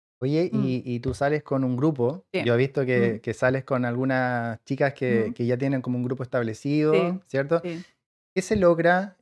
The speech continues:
Speaker 1: ¿Qué, qué, qué se logra con un grupo cuando uno hace deporte en grupo y sobre todo un
Speaker 2: Ujú.
Speaker 1: deporte en la naturaleza?
Speaker 2: Ujú, ujú.
Speaker 1: ¿Qué se, qué, qué se logra entre ustedes al generar este, este club, digamos,
Speaker 2: Ujú.
Speaker 1: del trail running?
Speaker 2: Es muy bonito. De hecho, hoy día estaba hablando de eso porque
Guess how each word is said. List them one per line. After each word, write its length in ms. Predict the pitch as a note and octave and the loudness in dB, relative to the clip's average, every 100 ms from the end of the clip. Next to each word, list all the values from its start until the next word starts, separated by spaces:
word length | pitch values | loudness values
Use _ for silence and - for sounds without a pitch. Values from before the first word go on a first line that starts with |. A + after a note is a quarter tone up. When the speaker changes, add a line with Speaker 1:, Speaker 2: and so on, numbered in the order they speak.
| _ | _
Speaker 1:
¿Qué, 320 | - E3 D#3 D#3 | 2 4 2 2
qué, 220 | E3+ D#3+ | 0 0
qué 120 | F#3 | -2
se 140 | - F3+ | 2 6
logra 260 | E3 E3+ | 6 6
con 140 | D#3+ D3+ | 4 2
un 80 | |
grupo 280 | C#3+ D3+ D#3 | 2 2 2
cuando 220 | D3 C#3+ | 2 2
uno 100 | C#3+ | 2
hace 200 | C#3+ - | 0 2
deporte 480 | C#3+ C3+ C#3+ C#3+ - | 0 2 2 0 0
en 100 | C#3+ | 0
grupo 280 | C#3 D3 D#3+ | 2 2 2
y 60 | D3 | 0
sobre 200 | C3 A#2+ | 0 0
todo 80 | C3+ | 0
un 40 | |
Speaker 2:
Ujú. 40 | C#3+ | 0
Speaker 1:
deporte 220 | C3 C3+ C3+ | -2 -2 -2
en 80 | B2+ | 0
la 140 | D3 | 0
naturaleza? 840 | D3+ D3 D3 D3 C#3+ D3+ E3 D#3 F#3+ | 0 0 2 2 2 0 2 2 0
Speaker 2:
Ujú, 80 | |
ujú. 140 | F3+ F#3+ | -4 -6
Speaker 1:
¿Qué 100 | - F3 | -6 -6
se, 120 | - | -6
qué, 200 | E3+ D#3 | -6 -2
qué 120 | F3+ | -2
se 140 | F3 F3 | 2 6
logra 240 | E3 E3+ | 6 6
entre 180 | E3 E3 | 4 0
ustedes 640 | D3 - D#3+ E3 E3+ E3 C#3+ | -6 0 2 4 0 -6 -4
al 160 | C#3 | -4
generar 400 | - C#3+ C3 C#3+ | -2 -2 2 2
este, 500 | D3+ D3 C#3+ C#3 C3+ | 0 -2 0 0 -2
este 560 | C3 - C3+ C3 B2+ B2 | -6 -4 -2 0 0 -2
club, 340 | C#3 D3 D#3+ D#3+ D#3 C#3 | -2 0 0 -4 -12 -4
digamos, 380 | C3+ C#3+ D3+ C3+ | 2 2 2 0
Speaker 2:
Ujú. 40 | C3 | 0
Speaker 1:
del 220 | C3 B2 | -2 -2
trail 200 | C#3+ C#3 | 0 0
running? 440 | C#3 D3 D#3+ E3+ F3 _ _ _ _ _ _ | 2 2 0 -6 -12 _ _ _ _ _ _
Speaker 2:
Es 80 | A#3 | 0
muy 120 | A3+ A3 | 2 2
bonito. 340 | A#3 C4+ B3 | 2 2 4
De 100 | G#3 | 4
hecho, 160 | A3+ A#3+ | 4 4
hoy 40 | |
día 80 | G#3+ | 2
estaba 180 | A#3 A3+ | 4 4
hablando 300 | A#3+ A#3+ B3 | 6 6 6
de 100 | B3+ | 4
eso 220 | D#4 F4 | 2 -2
porque 1080 | A3+ G#3 - G#3+ G3+ G3+ G3 F#3+ F#3 F3+ F3 | -4 -6 -4 -2 0 0 0 0 0 -2 -4